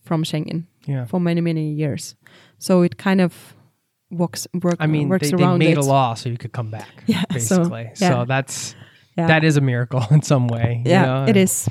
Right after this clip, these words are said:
Speaker 1: It is. It's, it's, I would never would have thought that could happen. Like
Speaker 2: The pen is mightier than the sword, as they say,
Speaker 1: Oh.
Speaker 2: right?
Speaker 1: Yes. Oh, that's a good one.
Speaker 2: <laughs> So
Speaker 1: Yeah.
Speaker 2: that's, uh,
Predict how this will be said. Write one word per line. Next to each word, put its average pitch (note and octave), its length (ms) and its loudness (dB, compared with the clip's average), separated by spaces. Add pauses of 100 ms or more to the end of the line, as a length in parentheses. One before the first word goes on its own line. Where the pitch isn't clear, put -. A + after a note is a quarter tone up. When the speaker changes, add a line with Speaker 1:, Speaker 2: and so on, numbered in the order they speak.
(120)
Speaker 1:
It G3 100 2
is. F3 300 0
It's, - 480 -6
it's, - 320 -4 (480)
I G3 160 2
would F3+ 180 2
never E3+ 480 0 (140)
would E3+ 260 -8
have F3 140 -10 (460)
thought - 240 -8
that - 160 -6 (320)
could D#3+ 120 -4
happen. - 380 -12 (320)
Like - 140 -10
Speaker 2:
The C3+ 120 -4
pen D#3 480 2
is B2+ 140 -2
mightier C3 440 4
than B2 200 2
the B2 60 0
sword, A2 420 -4 (140)
as A2+ 200 -6
they A2 160 -2
say, G#2+ 360 -6 (100)
Speaker 1:
Oh. G3 160 -20 (100)
Speaker 2:
right? C#3+ 380 2
Speaker 1:
Yes. F#3 220 -2 (500)
Oh, G#3+ 200 6
that's G#3 260 2
a A3+ 120 6
good D4 120 4
one. G#3 260 2
Speaker 2:
<laughs> A3+ 960 4 (480)
So - 160 -4
Speaker 1:
Yeah. - 20 -4
Speaker 2:
that's, C3 380 0
uh, A#2+ 560 4